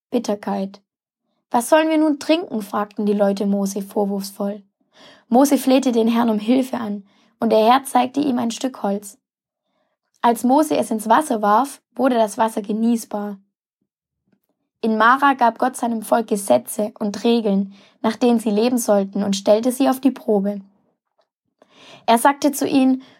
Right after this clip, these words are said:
"Hört auf mich, den Herrn, euren Gott, und lebt so, wie es mir gefällt. Haltet euch an meine Gebote und Weisungen.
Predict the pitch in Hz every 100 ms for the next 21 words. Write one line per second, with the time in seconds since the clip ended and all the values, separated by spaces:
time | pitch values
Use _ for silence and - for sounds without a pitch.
0 | - 294 330 214 208 208 196 214 214 226
1 | 214 - 208 202 196 220 226 - - 220
2 | 220 262 - - 262 233 226 220 214 208
3 | 202 202 202 208 - _ _ _ _ -
4 | 269 254 - 247 233 220 214 214 220 202
5 | 247 277 269 220 208 214 226 - 202 202
6 | 202